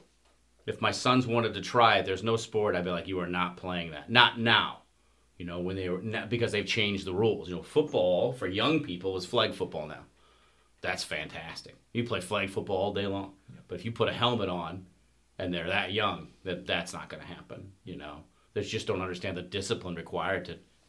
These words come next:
Speaker 1: to tackle correctly. And so, uh, now, you know, flag football, stuff like that, no problem. Getting them ready for real football, teach them the proper techniques.
Speaker 2: I feel like
Speaker 1: No.
Speaker 2: you just have to know that with certain, certain ones, there's,
Speaker 1: Oh,
Speaker 2: there's
Speaker 1: yeah.
Speaker 2: certain injuries that they're,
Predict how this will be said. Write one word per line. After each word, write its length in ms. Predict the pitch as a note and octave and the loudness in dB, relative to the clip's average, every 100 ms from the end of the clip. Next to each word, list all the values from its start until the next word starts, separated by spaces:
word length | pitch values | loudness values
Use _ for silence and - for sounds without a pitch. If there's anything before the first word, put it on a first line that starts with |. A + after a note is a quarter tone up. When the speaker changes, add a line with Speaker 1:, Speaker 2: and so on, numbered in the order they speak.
| F#2+ | -8
Speaker 1:
to 100 | F2+ | -6
tackle 420 | F2+ C#3 E3 E2 | 0 0 0 -6
correctly. 520 | - E2+ C#2 - - _ _ _ - | -8 -8 -8 -12 -20 _ _ _ -6
And 100 | G2+ | -2
so, 220 | G2+ F2+ F2+ | 2 2 4
uh, 220 | E2+ D#2+ F#2 G#2+ | 0 -2 -8 2
now, 520 | A#2 D3 D3 A2+ A#2+ | 8 10 10 6 4
you 120 | G#2+ | 0
know, 160 | G2+ F2+ | -2 -2
flag 300 | F2+ C#3+ D3+ | 2 2 4
football, 400 | D3+ C#3+ D3 D3 | 2 6 8 8
stuff 240 | D3 C#3+ | 8 2
like 160 | C#3+ C3+ | 2 0
that, 240 | C#3 C#3 | -2 -2
no 260 | A#2 B2 C#3+ | 4 6 6
problem. 460 | C#3 A#2+ B2+ F2+ F#2 | 8 8 8 8 4
Getting 160 | A#2 | 2
them 80 | A2+ | 2
ready 200 | A2+ A#2 | 4 4
for 120 | A2+ G#2+ | 2 2
real 220 | B2+ C3 | 4 4
football, 560 | C#3+ C3 C3 C3 C3 - - - | 2 2 2 2 2 -4 -8 -2
teach 160 | B2 | 0
them 80 | A2 | 0
the 100 | G2+ | 4
proper 300 | A#2+ A2 A2 | 6 6 6
techniques. 640 | - G#2+ A2 G#2+ A#2 - - _ _ _ - | 0 0 0 -4 -4 -8 -12 _ _ _ -10
Speaker 2:
I 60 | A2+ | -4
feel 120 | C#3 | -2
like 140 | A2+ | 2
Speaker 1:
No. 80 | A#2 | 4
Speaker 2:
you 60 | A#2 | 4
just 120 | A#2 | 6
have 140 | C3+ | 6
to 80 | B2 | 6
know 240 | A2 A#2+ A#2 | 4 6 4
that 160 | G#2 | 2
with 160 | G#2 G2+ | 0 -6
certain, 640 | - B2 A2+ A2+ A2 A2+ - | -2 0 2 2 2 0 -4
certain 220 | D#3+ B2+ | -2 2
ones, 240 | B2+ C3 | 2 4
there's, 240 | A#2+ A2+ - | 2 2 6
Speaker 1:
Oh, 160 | A2+ G#2+ | 6 6
Speaker 2:
there's 100 | - | 6
Speaker 1:
yeah. 40 | |
Speaker 2:
certain 160 | D#3 C3 | 6 8
injuries 340 | C3 C3 A#2+ | 6 8 6
that 40 | A#2 | 6
they're, 180 | A2 | 4